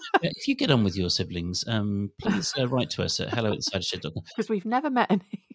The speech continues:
Speaker 1: <laughs>
Speaker 2: But yeah,
Speaker 1: No.
Speaker 2: it, it, it does get a bit tiresome. It's like a, it's a bit of a lazy trope that they kind of, you know, well, they make
Speaker 1: Mm.
Speaker 2: hay with it, don't it? Don't they? To go back to Brad and George.
Speaker 1: Yeah, but you'd think that Chelsea,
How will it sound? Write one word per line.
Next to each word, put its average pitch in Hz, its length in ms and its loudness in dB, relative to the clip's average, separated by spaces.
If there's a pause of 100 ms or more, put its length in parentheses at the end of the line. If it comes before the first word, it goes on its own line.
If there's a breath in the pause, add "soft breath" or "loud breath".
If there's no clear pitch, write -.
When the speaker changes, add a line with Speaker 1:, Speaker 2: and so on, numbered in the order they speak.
(100)
Speaker 1:
<laughs> - 200 -2 (760 loud breath)
Speaker 2:
But 196 120 0
yeah, 240 140 2
Speaker 1:
No. - 60 4
Speaker 2:
it, 165 160 -2
it, 170 140 0
it 160 180 2
does 170 200 2
get - 160 0
a 117 40 2
bit 139 200 -2
tiresome. 117 440 2
It's 98 140 -2
like 110 160 -2
a, 107 80 -2 (100)
it's - 120 -4
a 113 80 0
bit 110 160 -4
of 113 80 -6
a 110 40 0
lazy 95 800 -2 (640)
trope - 560 -2
that - 180 -10
they 92 180 -4
kind 90 240 -8
of, 85 160 -12 (180)
you 90 100 -12
know, 85 180 -8 (600)
well, 95 140 -2
they 107 120 2
make 117 200 4
Speaker 1:
Mm. 160 140 -8
Speaker 2:
hay 104 100 2
with 92 120 -4
it, - 120 -8
don't 92 260 -6
it? - 160 -12
Don't 92 200 -8
they? 87 120 -8
To 95 200 -10
go 98 140 -8
back 80 200 -10
to - 100 -16
Brad 92 160 -8
and 87 100 -12
George. 90 320 -12 (920 soft breath)
Speaker 1:
Yeah, 262 200 0
but - 220 4
you'd 294 300 6
think 175 680 0
that - 180 -2
Chelsea, 170 920 0